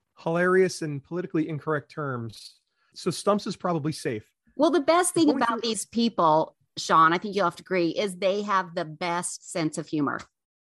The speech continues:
Speaker 2: about their situation.
Speaker 1: So that's funny. So the company I work with, they would say, "These people is wrong." All right. <laughs>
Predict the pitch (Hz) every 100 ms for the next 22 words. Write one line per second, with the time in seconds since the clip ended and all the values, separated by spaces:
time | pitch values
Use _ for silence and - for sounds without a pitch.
0 | _ _ _ 170 165 165 160 - 170 -
1 | 160 147 - 135 139 _ _ _ _ _
2 | _ _ _ _ _ _ _ _ _ -
3 | - 202 185 233 - - 214 143 123 -
4 | - - 185 160 - 220 277 247 190 190
5 | 185 143 123 120 _ _ _ _ _ -
6 | 165 180 196 190 165 139 _ _ _ 135
7 | 156 190 - 220 202 160 131 - _ _
8 | 151 123 117 160 117 87 110 _ _ _
9 | _ _ - 156 160 170 - - - -